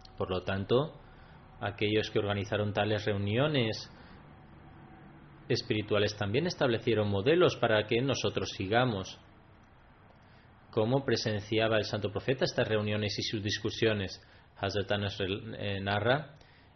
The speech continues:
era la práctica de Hazrat Abdullah bin Rawaha que cuando se encontraba con sus compañeros los instaba diciendo,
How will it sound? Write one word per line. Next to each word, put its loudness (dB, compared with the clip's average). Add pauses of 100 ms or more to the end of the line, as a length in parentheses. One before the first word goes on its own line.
era 2
la 4
práctica 2
de 2
Hazrat -2
Abdullah 4
bin 2
Rawaha 2
que -2
cuando -2
se -4
encontraba 0
con -2
sus -2
compañeros 0
los -4
instaba 0
diciendo, -2